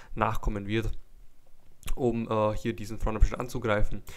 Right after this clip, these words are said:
und möglicherweise danach endgültig den Stützpunkt Berchot-Travnevel, äh, zurückzuerobern. Und, äh, genau,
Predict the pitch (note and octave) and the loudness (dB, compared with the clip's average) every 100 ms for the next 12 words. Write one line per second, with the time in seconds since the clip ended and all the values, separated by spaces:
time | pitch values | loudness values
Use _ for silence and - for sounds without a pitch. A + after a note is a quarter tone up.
0 | - - C3 A2 G#2+ A2 - - G#2+ G2+ | -16 -8 0 2 2 0 2 2 2 2
1 | G#2+ G#2 G2 G2 G#2+ - A2 G#2+ - G#2+ | 2 0 2 2 2 -2 -4 -4 -6 -6
2 | A2+ G#2 A2+ G2+ - A2 - A2+ - - | -6 -4 -4 -6 -6 -6 -4 -6 0 4
3 | G#2+ - G#2+ G#2+ A2 A2+ G#2 G2 F#2 - | 4 0 -2 4 6 4 0 -2 -4 -10
4 | - - - G#2+ G2+ G2 - G#2+ G#2+ - | -12 -12 -8 0 2 0 2 0 2 2
5 | G#2 G#2 G2+ F#2+ - - - - - - | 2 0 -4 -6 -12 -16 -18 -14 -10 -8
6 | - - G#2+ G2 F#2+ A2 | -6 -2 0 -2 -4 -6